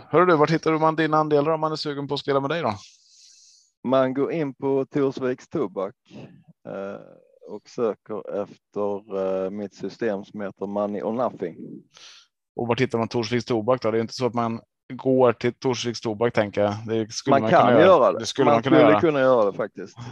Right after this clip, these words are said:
Speaker 1: Men
Speaker 2: Om
Speaker 1: de
Speaker 2: man,
Speaker 1: allra
Speaker 2: eh,
Speaker 1: flesta som lyssnar har kanske långt dit.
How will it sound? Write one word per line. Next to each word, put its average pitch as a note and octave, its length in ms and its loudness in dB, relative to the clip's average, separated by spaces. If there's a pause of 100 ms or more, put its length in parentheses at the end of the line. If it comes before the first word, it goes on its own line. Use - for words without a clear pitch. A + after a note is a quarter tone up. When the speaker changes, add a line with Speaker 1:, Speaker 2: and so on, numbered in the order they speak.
(100)
Speaker 1:
Men - 100 -20
Speaker 2:
Om A#2 260 4
Speaker 1:
de B2 60 6
Speaker 2:
man, A2+ 120 8
Speaker 1:
allra A#2+ 140 6
Speaker 2:
eh, G#2+ 80 4
Speaker 1:
flesta A#2+ 300 2
som A#2 180 -4
lyssnar B2 320 -4
har A#2 120 -2
kanske A#2 300 -2
långt B2 320 -2
dit. - 300 -12